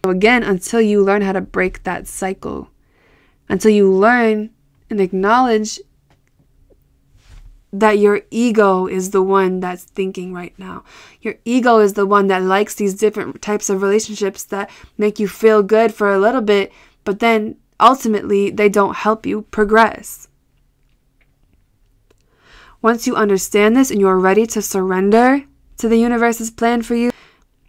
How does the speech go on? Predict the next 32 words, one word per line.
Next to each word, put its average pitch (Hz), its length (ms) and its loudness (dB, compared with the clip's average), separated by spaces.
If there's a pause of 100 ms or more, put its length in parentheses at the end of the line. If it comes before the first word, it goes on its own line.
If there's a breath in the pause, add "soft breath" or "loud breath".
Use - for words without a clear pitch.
(580)
don't 220 300 6
want 214 240 4
to 202 80 2
hear 214 480 4 (1300)
that 196 120 2
somebody's 208 460 2
not 202 160 2
good 202 180 2
for 220 120 -4
you, 220 100 4
that 202 220 -4
this 196 180 0
situation's 196 540 0
not 190 160 0
good 202 140 2
for 220 120 -2
you. 226 240 0 (640 soft breath)
Once 220 320 0
you 240 100 -4
decide, 208 680 2 (720)
choose 220 680 4 (220)
to 220 120 -6
get 208 200 0
yourself 196 440 0
out 196 160 2
of 190 120 -4
that 190 140 -6
situation, 196 520 -8
because 190 280 -4
you 208 120 -4
can 240 140 -6
choose 226 640 0